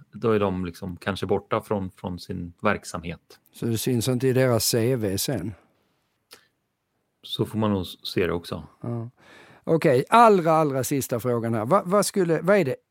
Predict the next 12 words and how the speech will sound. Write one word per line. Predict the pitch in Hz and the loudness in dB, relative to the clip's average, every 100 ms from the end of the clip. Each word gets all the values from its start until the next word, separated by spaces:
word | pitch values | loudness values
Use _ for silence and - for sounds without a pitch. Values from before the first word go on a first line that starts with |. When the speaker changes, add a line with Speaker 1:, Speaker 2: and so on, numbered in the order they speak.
| _ | _
Speaker 2:
enklaste | 233 185 135 - 117 - 117 | 2 4 2 0 -4 -4 -8
quickfixen | - 151 127 - 107 - 95 | -4 -4 -4 -4 -6 -6 -8
för | - | -6
att | 110 | -6
få | - | -4
oss | 117 101 - _ - | -4 -4 -8 _ -2
alla | 151 175 113 - | 2 2 0 -4
i | 113 | -6
bättre | 113 110 - | -4 -4 -6
form | - 110 110 | -10 -8 -8
snabbt? | - 92 - - - _ _ _ _ _ _ _ _ _ _ _ _ _ _ _ _ _ | -10 -12 -14 -20 -20 _ _ _ _ _ _ _ _ _ _ _ _ _ _ _ _ _
Speaker 1:
Oj, | 131 120 90 | 2 2 0